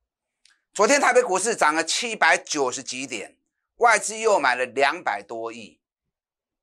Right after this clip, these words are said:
那你仔细看他这两天所买的股票，几乎都是什么？啊，几乎都是在买最近跌很重的啊，比如说长荣、阳明、万海、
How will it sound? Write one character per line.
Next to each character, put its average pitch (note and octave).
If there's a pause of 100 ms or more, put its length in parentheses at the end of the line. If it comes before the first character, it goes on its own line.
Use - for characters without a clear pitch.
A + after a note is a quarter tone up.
(260)
那 C#4
你 C#4+
仔 F#3+
细 C4
看 A#3
他 A#3+
这 C4+
两 E3
天 G#3
所 F#3
买 D3+
的 B2
股 G#2+
票， B2+ (1120)
几 B3
乎 A#3+
都 A#3+
是 G#3+
什 G3
么？ - (500)
啊， A2+
几 G3
乎 G3+
都 G3
是 F3
在 F#3
买 A2+ (240)
最 A3
近 D#3 (140)
跌 G3
很 B2
重 C3+
的 F#2 (160)
啊， G#2+
比 A2
如 D3+
说 D#3
长 C3
荣、 C3+
阳 C3+
明、 C#3
万 E3
海、 F#2+